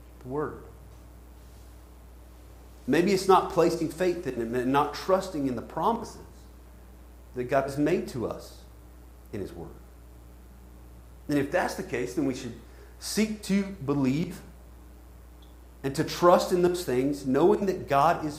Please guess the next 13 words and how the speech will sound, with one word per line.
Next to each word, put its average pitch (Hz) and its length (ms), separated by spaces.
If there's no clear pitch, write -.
faithful. - 460
He's 143 260
always 175 440
faithful. 143 460
He 104 160
always 165 440
does 123 640
what 123 140
He 117 80
says 95 540
He 110 80
will 101 140
do. 92 320